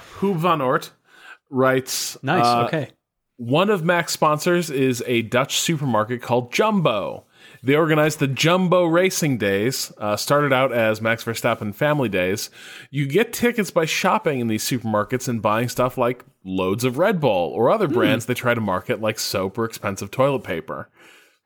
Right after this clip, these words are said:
Speaker 1: Gotta market <laughs> that expensive toilet paper.
Speaker 2: <laughs> Hey, that's
Speaker 1: Uh,
Speaker 2: nothing to skimp on, man.
Speaker 1: uh, but no, I'm not, like, I, like, no, this isn't just the premium. I'm imagining something, like,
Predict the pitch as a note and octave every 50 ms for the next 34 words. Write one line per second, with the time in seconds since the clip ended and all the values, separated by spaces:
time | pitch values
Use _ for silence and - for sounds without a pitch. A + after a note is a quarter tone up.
0 | _ _ _ _ _ _ _ _ F3+ C#3+ A#2 D3+ C#3 C#3 C#3+ C3+ D3 D3 - -
1 | - - - - - - - - - G3 - A3+ A3 G#3+ - - - G#3 F#3 -
2 | - - - A3+ G3 - - F3+ F#3 E3 D#3+ D#3 - D3+ D3 - - - C4 -
3 | G#2+ - G#4+ F#4+ - D4 D#4+ C#4+ G#3+ F#3 - E4+ - B3 - B3+ A#3+ E4 E4 -
4 | E3 - - D4 C#4+ C4 C#4 C4 A#3+ - - - A#3 B3 A#3+ A3 F#3+ D#3+ D3+ C#3+
5 | C#3+ C#3 C#3 C#3 C3+ A2+ - - _ _ _ _ - - - - - - - -
6 | - - - G3 - - - - D#3+ D#3 D#3 D#3 D#3+ D#3+ F3 E3+ D3+ D3 F3 F3+
7 | E3+ E3 D#3+ D#3 D#3 - - - F#3 F#3+ B3+ A3+ F#3 F#3+ F#3+ F#3+ F3+ E3+ D3 D3+
8 | D#3 D3+ D3+ D#3 D3+ D3+ D3 D3 D3+ D3 C3 A2+ - - - _ _ - F#3 F#3+
9 | G3 D3+ B2 C#3+ D#3+ E3+ E3+ E3 D#3 C3+ C3+ A#2 A2+ - - D#3+ D#3 C#3+ A#2+ G#2+
10 | G#2 A#2+ B2+ C3+ B2+ B2 A#2+ A#2 A2+ A2+ A2+ A2+ G#2+ - C3 B2+ A2+ A2 G#2+ G#2
11 | G#2 G#2